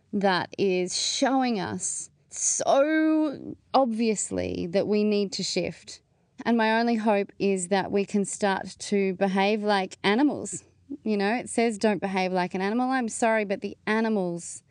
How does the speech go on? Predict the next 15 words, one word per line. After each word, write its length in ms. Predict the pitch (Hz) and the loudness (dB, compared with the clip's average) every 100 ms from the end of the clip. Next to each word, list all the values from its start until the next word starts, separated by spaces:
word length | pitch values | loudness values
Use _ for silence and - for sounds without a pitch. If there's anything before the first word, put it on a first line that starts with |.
| _ _ _ | _ _ _
and 200 | 190 180 | 0 2
the 160 | 180 - | 0 2
organisms, 1000 | 226 214 214 196 170 180 175 - - - 240 _ | 0 2 0 0 0 -4 -4 -8 -12 -18 -20 _
they 180 | - 208 | -6 -4
have 260 | 202 214 | 0 0
it 80 | 208 | -2
right. 420 | 185 190 180 82 55 - _ - | -2 -2 -2 -4 -12 -20 _ -6
They're 240 | 185 202 | 0 2
there 440 | 185 202 202 202 202 | 2 2 2 0 -2
for 140 | 202 | -4
the 100 | 185 | -4
betterment 560 | 175 180 175 170 170 - | 0 0 2 0 -4 -6
of 200 | 175 156 | -8 -6
the 60 | 165 | -8
whole. 500 | 165 160 175 175 | -6 -8 -8 -10